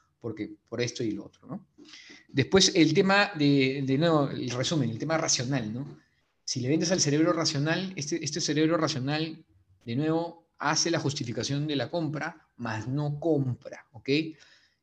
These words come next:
El cerebro reptil es el cerebro que finalmente compra. El límbico emociona, pero finalmente quien saca la tarjeta es el cerebro reptil, ¿no? Y, eh, el concepto de vender sin vender es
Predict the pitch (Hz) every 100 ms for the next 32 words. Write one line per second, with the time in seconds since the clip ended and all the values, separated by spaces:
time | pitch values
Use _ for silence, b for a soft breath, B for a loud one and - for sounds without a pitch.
0 | _ _ _ 147 135 - 135 143 170 180
1 | 170 139 120 113 - 165 160 - - -
2 | 120 - 120 - 117 127 135 113 107 107
3 | 110 135 180 139 104 - 123 147 156 175
4 | 185 139 110 110 107 - 160 113 95 95
5 | - - 113 131 147 156 120 143 165 165
6 | 160 175 165 196 - b b _ 127 135
7 | - 139 127 - 110 127 135 - 107 107
8 | - - - - 214 - _ b b b
9 | b _ 196 233 262 - _ _ _ _
10 | - 123 120 120 - 123 131 185 175 180
11 | 160 143 165 156 165 139 131 156 - 131